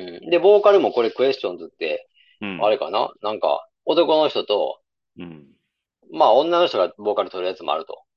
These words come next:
Speaker 2: あー、はいはい。
Speaker 1: いうわけで。でもどっちも良かったな、前半のやつは。
Speaker 2: うーん。
Speaker 1: でもやっぱり聞いてるとね、なんかほんまに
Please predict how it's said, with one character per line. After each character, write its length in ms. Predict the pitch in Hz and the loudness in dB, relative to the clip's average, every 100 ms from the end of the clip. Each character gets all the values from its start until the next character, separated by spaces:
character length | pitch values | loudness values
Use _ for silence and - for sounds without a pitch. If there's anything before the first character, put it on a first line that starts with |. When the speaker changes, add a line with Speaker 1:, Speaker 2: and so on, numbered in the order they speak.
| _ _ | _ _
Speaker 2:
あ 40 | 110 | -4
ー、 220 | 107 98 | -2 -2
は 100 | 104 | -4
い 100 | 85 | -6
は 180 | 78 69 | -10 -20
い。 80 | _ _ _ _ _ _ _ - | _ _ _ _ _ _ _ -12
Speaker 1:
い 100 | 107 | -4
う 80 | |
わ 160 | 104 104 | 0 0
け 160 | - 78 | -2 -6
で。 200 | 78 - | -6 -4
で 120 | 226 | -2
も 80 | 139 | 0
ど 120 | 160 | -2
っ 40 | |
ち 100 | 165 | -2
も 80 | 196 | 0
良 80 | 104 | 2
か 120 | 85 | 0
っ 60 | - | -4
た 80 | |
な、 140 | 78 76 | -12 -12
前 120 | 87 | -8
半 200 | 80 82 | -8 -8
の 100 | 78 | -12
や 60 | 78 | -18
つ 120 | - | -20
は。 60 | - _ _ - 95 | -20 _ _ -20 -14
Speaker 2:
う 20 | |
ー 680 | 98 95 92 90 87 87 85 | -12 -10 -12 -12 -14 -16 -16
ん。 40 | 80 78 - _ _ _ _ _ _ _ _ _ | -18 -20 -20 _ _ _ _ _ _ _ _ _
Speaker 1:
で 80 | - | -2
も 80 | 143 | 0
や 60 | - | 4
っ 20 | |
ぱ 100 | 202 | 4
り 60 | 165 | 4
聞 180 | 240 | 2
い 60 | 240 | 4
て 80 | 226 | 4
る 60 | |
と 120 | 220 208 | 4 4
ね、 180 | 156 | 4
な 100 | 117 | 4
ん 60 | 139 | 4
か 140 | - | 4
ほ 200 | - 175 | 4 2
ん 40 | 180 | 2
ま 120 | 180 | 2
に 460 | 175 175 165 156 | 2 0 -2 -4